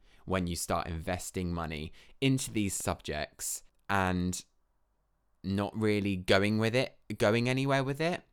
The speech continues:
Drag is something for me that I know I wanna, like, do, um, and I know I want to kinda keep in my life.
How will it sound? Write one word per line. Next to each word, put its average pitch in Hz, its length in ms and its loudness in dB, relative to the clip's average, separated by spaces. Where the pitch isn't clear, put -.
Drag 139 320 2
is 170 80 2
something 104 300 0
for 104 140 -2
me 95 140 4
that 92 160 0
I 90 100 2
know 87 320 2
I 90 100 4
wanna, 90 260 2
like, 85 300 -2
do, 90 400 0
um, 87 480 4
and 87 160 -2
I 87 100 0
know 85 220 0
I 85 100 2
want 85 280 -2
to 90 140 -4
kinda 90 280 -4
keep - 340 -6
in 87 80 0
my 82 220 -2
life. 85 380 -4